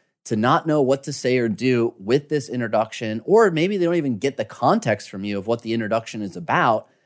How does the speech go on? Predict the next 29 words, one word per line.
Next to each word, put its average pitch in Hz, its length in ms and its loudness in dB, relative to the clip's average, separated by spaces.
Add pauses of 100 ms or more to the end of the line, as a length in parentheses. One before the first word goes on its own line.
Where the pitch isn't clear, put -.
(280)
and 123 140 2
it 123 120 -8
falls 139 300 2
flat, 98 380 0
and 117 120 -4
it 131 40 0
actually 175 320 -2
makes 139 280 -4
you 120 320 -4
look 107 320 -4
bad. 85 260 -8 (680)
So 139 180 2
we 160 320 0
prefer 151 460 -2
the 127 100 -2
double 120 560 0
opt-in 104 640 -2 (140)
strategy. 92 800 -4 (500)
What 131 220 4
a 202 80 6
double 156 360 2
opt-in 120 540 2
means 87 440 -10 (300)
is 120 240 4
you 208 260 2
personally 185 540 0
reach 143 280 0
out 131 240 2
to - 100 -10